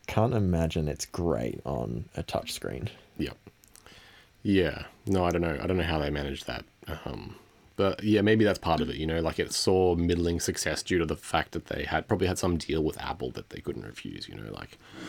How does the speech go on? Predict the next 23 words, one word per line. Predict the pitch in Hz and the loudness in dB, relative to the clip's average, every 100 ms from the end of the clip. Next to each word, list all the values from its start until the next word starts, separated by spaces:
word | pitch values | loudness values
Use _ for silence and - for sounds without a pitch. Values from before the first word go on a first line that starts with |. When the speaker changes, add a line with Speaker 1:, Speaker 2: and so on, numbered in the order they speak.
| - - - - - | -14 -16 -18 -20 -8
Speaker 2:
"Develop | - 120 117 | 4 6 6
the | 117 | 4
game | 131 120 | 4 4
for | 120 | 4
the, | 120 123 120 | 6 8 8
uh, | 117 117 107 98 50 53 64 110 107 104 113 107 | 6 6 4 2 0 -4 0 0 0 -2 -2 0
uh, | 98 | 4
Apple | 120 131 110 87 | 6 8 6 6
Arcade | 95 107 92 101 | 6 6 6 6
and | 92 92 92 | 6 4 4
we'll | 92 | 4
give | 87 85 | 4 4
you | 85 76 | 4 2
X | - 80 | 0 0
amount | 76 | 2
of | 71 | 2
millions." | 73 71 69 67 | 2 0 0 -4
And | - - | -6 -8
they | - - | -10 -10
were | - | -10
like, | - | -8
"Yeah, | - | -8
sure." | - - | -8 -12